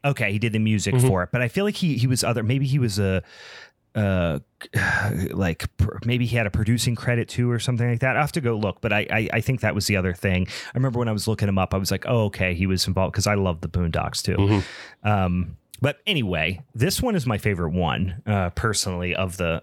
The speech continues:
Speaker 1: uh, of, of, of the five here. Um,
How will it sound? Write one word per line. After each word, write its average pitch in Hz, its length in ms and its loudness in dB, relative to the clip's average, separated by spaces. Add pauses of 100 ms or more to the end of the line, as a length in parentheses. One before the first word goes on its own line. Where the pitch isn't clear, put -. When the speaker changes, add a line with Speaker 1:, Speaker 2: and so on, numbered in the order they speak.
(100)
Speaker 1:
uh, 95 160 0
of, 92 220 0
of, 92 320 -4
of 101 140 -2
the 101 60 -2
five 95 440 -2
here. 95 340 0 (420)
Um, 104 520 -2